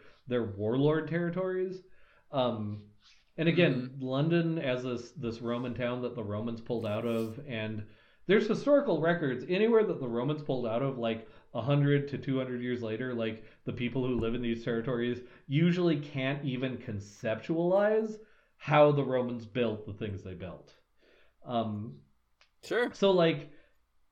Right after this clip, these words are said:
Speaker 1: a surprising amount of the, the kingdoms and, and some of the other, like, you know, non-fantastic elements in this book are historical, like, almost more of them than you might
Speaker 2: Mm-hmm.
Speaker 1: expect.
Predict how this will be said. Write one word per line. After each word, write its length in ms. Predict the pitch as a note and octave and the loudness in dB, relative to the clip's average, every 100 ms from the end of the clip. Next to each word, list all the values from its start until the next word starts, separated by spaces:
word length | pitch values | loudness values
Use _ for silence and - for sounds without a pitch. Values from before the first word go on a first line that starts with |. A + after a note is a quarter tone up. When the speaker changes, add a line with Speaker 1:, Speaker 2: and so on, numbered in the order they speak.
| - | 4
Speaker 1:
a 100 | D#3+ | 4
surprising 800 | D#3+ D#3+ - B2+ B2+ E3+ G3+ G3+ | 4 -2 -4 0 4 4 4 2
amount 460 | D3 A#2 A#2 E3 G#3 - | 0 0 -2 -2 -4 2
of 480 | D3 D3+ D#3+ E3 - _ _ _ - D3 | 6 6 4 -4 -14 _ _ _ -20 -12
the, 380 | C3 B2+ B2 B2+ | -2 0 0 -2
the 80 | B2 | -6
kingdoms 500 | A2+ D3 D3 C#3+ C#3+ | -2 0 4 4 2
and, 180 | C3 C3 | 0 -4
and 180 | C3+ A#2+ | -6 -6
some 120 | C3+ | -6
of 60 | B2+ | -2
the 120 | A#2 | -2
other, 500 | A#2 B2 A#2+ A#2 B2 | 0 -2 -2 -4 -4
like, 360 | A#2 G#2 G2 - - _ _ _ _ _ - | -4 -4 -6 -12 -20 _ _ _ _ _ -20
you 300 | D3 C#3+ A#2+ | -14 -6 -4
know, 200 | A2 G#2 | -2 -4
non-fantastic 1080 | A2+ B2 A#2 A#2 A#2 C3+ A#2 C3 B2 B2+ A2 | -4 -2 -2 -2 0 -2 0 -2 -2 -4 -2
elements 360 | A2+ C3 C#3 | -2 -2 -2
in 80 | C#3+ | -2
this 120 | C3 | -4
book 280 | B2+ C3 B2+ - | -4 -4 -4 0
are 240 | A#2+ A#2 | 2 2
historical, 720 | A2 G#2 - G#2 F#2+ E2+ D#2+ | 0 -6 -6 -6 -6 -8 -12
like, 220 | F2+ F#2+ F#2 | -10 -10 -6
almost 360 | A#2+ B2+ A#2+ C3 | -4 -4 -6 -6
more 360 | G#2+ G#2 G#2+ | -4 -2 -2
of 120 | G#2+ | -4
them 180 | G#2+ G#2 | -4 -4
than 140 | G2+ F#2+ | -4 -6
you 100 | F#2+ | -8
might 200 | F#2 F#2 | -10 -8
Speaker 2:
Mm-hmm. 80 | F2+ | -8
Speaker 1:
expect. 600 | C#3+ D3 - - _ _ | -8 -8 -10 -14 _ _